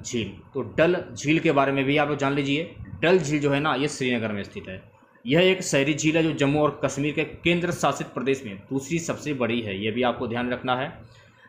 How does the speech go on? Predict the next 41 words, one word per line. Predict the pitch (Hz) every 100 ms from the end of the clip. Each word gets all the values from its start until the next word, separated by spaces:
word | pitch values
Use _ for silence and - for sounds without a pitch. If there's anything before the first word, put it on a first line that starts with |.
| _ - - - -
दूसरी | 110 156 180
बात | 190 180
ये | 196
कश्मीर | 196 170 185 185
में | 190 -
पर्यटन | 151 151 180
और | 175 156 151
मनोरंजन | 127 127 143 143 143 156
का | 160 160
अभिन्न | - 127 147 156 - -
अंग | 143 147
है | 151 151
और | 127 131 127
इसे | 139 165 160 - 120 127
Lake | 165 - 139 139
of | - -
Flowers | 139 127 151 - - - _ _ _ _ _ -
कश्मीर | 160 165 190 190
के | 175
मुकुट | 143 139 170 - -
में | 156 123
गहना | 123 131 143
या | 147
श्रीनगर | - 135 131 135
का | - 135
गहना | 110 117 113 117
नाम | 135 185 - _ 107
दिया | 98 120
गया | 101 101 101
है। | 101 - - - - -
तो | 139
ये | 147
सारे | 147 143
fact | 143 147 151
आपको | 131 139
ध्यान | 113 113
रखने | 98 - 101
हैं। |
अगला | 104 131
question | 127 - 131
देखिएगा, | 131 127 135 180 -